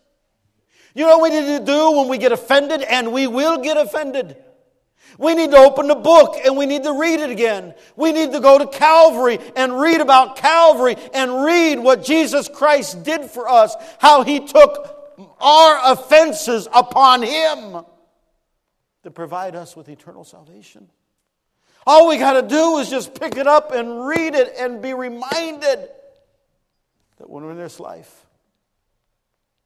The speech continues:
till the Lord calls us home, let's not fall out along the way, because the job is just too important.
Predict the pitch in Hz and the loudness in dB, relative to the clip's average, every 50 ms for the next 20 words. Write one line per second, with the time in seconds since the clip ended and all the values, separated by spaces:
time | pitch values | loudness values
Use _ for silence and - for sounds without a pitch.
0 | _ _ _ _ _ _ - 135 127 123 131 143 139 143 - 143 143 143 143 156 | _ _ _ _ _ _ -20 -18 -16 -14 -14 -16 -16 -16 -14 -14 -14 -14 -16 -20
1 | 139 - - - - _ 147 131 117 _ _ _ _ _ _ _ _ _ _ _ | -20 -20 -20 -20 -20 _ _ _ _ _ _ _ _ _ _ _ _ _ _ _
2 | _ _ _ _ _ _ _ _ _ _ _ _ _ _ _ _ _ _ _ _ | _ _ _ _ _ _ _ _ _ _ _ _ _ _ _ _ _ _ _ _
3 | _ _ _ _ _ _ _ _ _ _ _ 98 _ - 110 101 _ _ - 107 | _ _ _ _ _ _ _ _ _ _ _ _ _ -20 -20 -20 _ _ -20 -18
4 | 95 95 92 92 90 90 85 87 87 87 82 80 80 87 82 76 65 _ _ _ | -16 -16 -18 -18 -20 -20 -20 -20 -20 _ _ _ _ _ _ _ _ _ _ _
5 | _ _ _ _ _ _ _ _ _ _ _ _ _ _ _ _ _ _ _ _ | _ _ _ _ _ _ _ _ _ _ _ _ _ _ _ _ _ _ _ _
6 | _ _ _ _ 95 _ 117 98 87 90 87 80 _ 92 87 92 98 85 82 82 | _ _ _ _ _ _ -20 -20 _ _ -20 _ _ -20 -20 -20 -20 -20 _ _
7 | 76 _ _ 90 _ _ _ _ _ 87 85 82 80 _ _ 82 80 _ _ _ | _ _ _ _ _ _ _ _ _ _ _ _ _ _ _ _ _ _ _ _
8 | _ _ | _ _